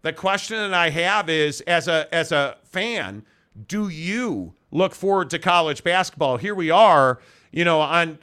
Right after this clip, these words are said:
October seventeenth, just weeks away from November, and nobody's really talking about college basketball. Yet we have media days, and we have practices and Midnight Madness and all of these college basketball things coming, and I wonder,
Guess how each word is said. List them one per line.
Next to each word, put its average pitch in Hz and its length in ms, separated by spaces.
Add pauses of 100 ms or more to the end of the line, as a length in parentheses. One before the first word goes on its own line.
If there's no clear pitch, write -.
October 175 440
seventeenth, 190 800 (340)
just 170 260
weeks 185 320
away 165 600 (240)
from 180 260
November, 151 720 (500)
and 175 460 (280)
nobody's 202 600
really 196 240
talking 220 380
about 190 240
college 185 380
basketball. 165 720 (240)
Yet 180 220
we 165 180
have 190 360
media 208 380
days, 120 480
and 143 80
we 143 140
have 180 240
practices 170 760
and 135 160
Midnight 180 380
Madness 160 720
and 135 260 (300)
all 208 260
of 190 80
these 190 220
college 196 420
basketball 180 500
things 175 300
coming, 202 300
and 175 80
I 156 80
wonder, 170 540